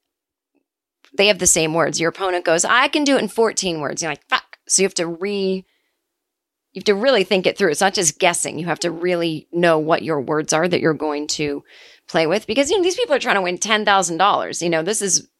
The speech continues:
this is real. You want these people to win money.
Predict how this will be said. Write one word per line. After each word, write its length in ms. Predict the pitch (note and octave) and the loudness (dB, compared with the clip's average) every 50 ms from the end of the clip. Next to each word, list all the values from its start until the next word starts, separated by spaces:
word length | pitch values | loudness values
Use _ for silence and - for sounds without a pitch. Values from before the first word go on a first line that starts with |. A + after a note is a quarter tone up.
| _ _ - | _ _ -4
this 200 | G3 A3+ A#3 C4 | -2 -2 0 -2
is 160 | B3+ G#3+ F3+ | -2 -2 -2
real. 420 | E3 G3 C4+ D4+ - - - - _ _ _ _ _ _ _ _ _ _ _ _ _ _ _ _ | -2 0 2 4 4 2 0 -4 _ _ _ _ _ _ _ _ _ _ _ _ _ _ _ _
You 160 | - F#3 G3+ | -6 -4 -2
want 420 | F3+ F#3 G3 A3 G#3 - - - - _ _ - | 2 4 4 4 4 2 -2 -6 -8 _ _ -4
these 200 | F#3 E3+ E3+ - | -4 -2 -2 -2
people 240 | G3 F3+ F3 E3+ E3 | -2 -2 0 0 0
to 80 | D#3+ | 0
win 180 | D#3 D#3 D3+ E3 | 0 0 0 0
money. 260 | E3 D3+ - - | -2 -2 -4 -6